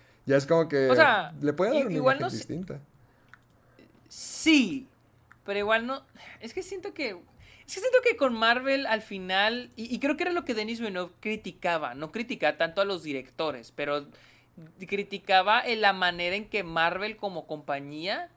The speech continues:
Speaker 2: este, controlaba las películas.
Speaker 1: Sí.
Speaker 2: O sea, no le daba una r-, libertad a los directores, y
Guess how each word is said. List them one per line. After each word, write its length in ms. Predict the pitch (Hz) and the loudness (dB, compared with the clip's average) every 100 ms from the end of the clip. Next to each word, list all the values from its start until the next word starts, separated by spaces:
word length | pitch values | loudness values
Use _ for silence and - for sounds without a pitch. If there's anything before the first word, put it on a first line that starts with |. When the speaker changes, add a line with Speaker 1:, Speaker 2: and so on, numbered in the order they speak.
| _ _ _ _ _ | _ _ _ _ _
Speaker 2:
este, 1000 | 165 156 - - 147 156 151 151 151 143 - | -8 -8 -10 -10 -6 -4 -2 -4 -6 -8 -6
controlaba 960 | 170 175 170 175 160 151 151 147 160 | -6 -4 -6 -2 2 4 6 6 4
las 220 | 175 170 | 0 -4
películas. 800 | - 147 156 - 120 - - - _ _ | -10 -14 -14 -16 -18 -20 -20 -20 _ _
Speaker 1:
Sí. 240 | - - 92 90 - _ | -20 -16 -14 -14 -16 _
Speaker 2:
O 100 | - | -6
sea, 200 | 170 156 | 0 0
no 260 | 170 180 | 0 -2
le 180 | 196 208 | 0 2
daba 220 | 202 196 202 | 4 4 2
una 240 | 202 202 | 0 -2
r-, 280 | 190 185 185 _ - | -2 -8 -14 _ -10
libertad 960 | 170 170 156 135 139 127 160 156 160 - | -8 -6 -4 -4 -4 -2 4 4 2 -2
a 100 | 170 | -4
los 220 | 165 147 | -4 -6
directores, 680 | 147 135 - 151 143 123 - | -8 -8 -8 -10 -8 -10 -14
y 320 | 160 156 160 | -12 -12 -14